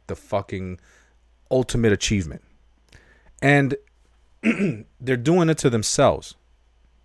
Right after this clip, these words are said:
They're doing this shit to themselves because, because they're creating this standard where it's like,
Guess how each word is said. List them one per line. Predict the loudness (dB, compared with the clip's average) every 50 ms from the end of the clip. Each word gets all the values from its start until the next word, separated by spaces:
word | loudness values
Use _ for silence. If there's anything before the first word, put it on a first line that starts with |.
| _ _
They're | -4 -4 -2
doing | 0 2 2 2 2 0
this | -2 -2
shit | -4 -4 -6
to | -6 -6
themselves | -6 -6 -2 -4 -4 -2
because, | -4 -4 -4 -4 -4
because | -2 -4 -4 -2 -2 -2
they're | -2 -4
creating | -2 -2 -2 0 0 0 -2
this | -4 -6
standard | -6 -4 -4 -4 -2 -2 -4 -6
where | -6 -6 -6
it's | -6 -6 -6
like, | -6 -6 -8